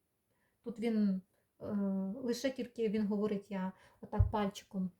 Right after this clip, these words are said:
е, покличу". <laughs> І все. І, і всі біля моїх ніг.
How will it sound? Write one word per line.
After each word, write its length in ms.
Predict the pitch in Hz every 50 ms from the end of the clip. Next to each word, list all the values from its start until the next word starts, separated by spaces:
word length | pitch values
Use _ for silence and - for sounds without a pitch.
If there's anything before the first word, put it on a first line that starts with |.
| _ - - - - _ _ -
е, 180 | 247 202 196 196 -
покличу". 520 | 214 202 - 233 262 339 - - 302 269 254 - - - -
<laughs> 680 | - 262 302 - - - 269 - - - - 277 302 - - 403 440 440 415 392 359 330 311 294 277 254 233 226 _ - 247 254 262 - _
І 100 | - 269
все. 380 | 254 - - - 240 214 196 196 - _ _ -
І, 140 | 233 233 214 - - _ - - - - - - _ _ _ _ _ _ _ -
і 100 | 254 262
всі 360 | 254 - - 294 302 269 247
біля 280 | 208 202 247 247 233 220
моїх 360 | 226 233 220 208 208 - -
ніг. 300 | 202 196 190 - -